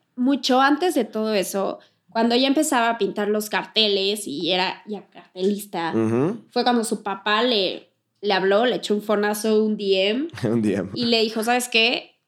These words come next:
Speaker 1: De plano te voy a desheredar si no regresas a la casa o si no paras".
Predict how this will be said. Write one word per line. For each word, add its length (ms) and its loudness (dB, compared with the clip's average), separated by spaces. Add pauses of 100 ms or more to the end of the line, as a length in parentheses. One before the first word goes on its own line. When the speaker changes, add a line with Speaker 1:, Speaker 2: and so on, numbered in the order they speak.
(140)
Speaker 1:
De 160 0
plano 320 2
te 80 -2
voy 120 2
a 40 2
desheredar 640 0
si 560 -6
no 200 -2
regresas 360 -2
a 120 -8
la 100 -8
casa 260 2
o 40 0
si 140 -2
no 180 0
paras". 360 -2